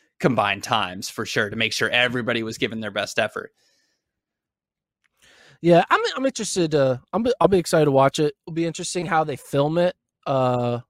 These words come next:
Speaker 1: Yeah.
Speaker 2: and making sure, like, 'cause you gotta coordinate, like, you know, there might be a delay,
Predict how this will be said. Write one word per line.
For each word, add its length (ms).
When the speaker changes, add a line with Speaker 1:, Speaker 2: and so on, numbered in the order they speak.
Speaker 1:
Yeah. 640
Speaker 2:
and 360
making 260
sure, 220
like, 160
'cause 120
you 60
gotta 220
coordinate, 540
like, 260
you 120
know, 100
there 120
might 160
be 100
a 60
delay, 640